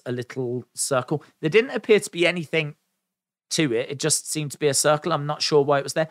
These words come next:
It wasn't even the s-, the circle with the hollow middle, you know, 'cause that's kind of Bray's thing. It wasn't even that. It was a full circle, like, fully coloured in, which,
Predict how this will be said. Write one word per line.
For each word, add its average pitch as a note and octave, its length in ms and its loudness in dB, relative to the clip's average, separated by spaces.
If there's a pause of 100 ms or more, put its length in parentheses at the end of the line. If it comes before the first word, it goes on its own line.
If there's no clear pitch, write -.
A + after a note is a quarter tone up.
(140)
It G3 200 -2
wasn't G3+ 560 4
even C#3 640 -4 (580)
the - 120 2
s-, - 220 0
the C3+ 160 0
circle D3 460 0
with B2 160 0
the C3 80 2
hollow D3 720 4 (140)
middle, C#3 360 0
you A#2+ 120 -8
know, C3+ 180 0
'cause B2+ 220 -4
that's C3 180 -2
kind C3+ 220 -6
of A#2+ 100 -12
Bray's C3+ 560 0
thing. G2 440 -10 (280)
It C#3 160 -10
wasn't D#3 320 2
even C3 380 -2
that. A2+ 300 -6 (280)
It C3+ 140 -4
was C#3+ 260 0
a C3+ 80 -2
full C#3 460 0
circle, F3 680 -2 (680)
like, B2 220 -2
fully C3+ 360 -2
coloured B2+ 420 -4
in, C#3+ 180 -4 (680)
which, - 760 -4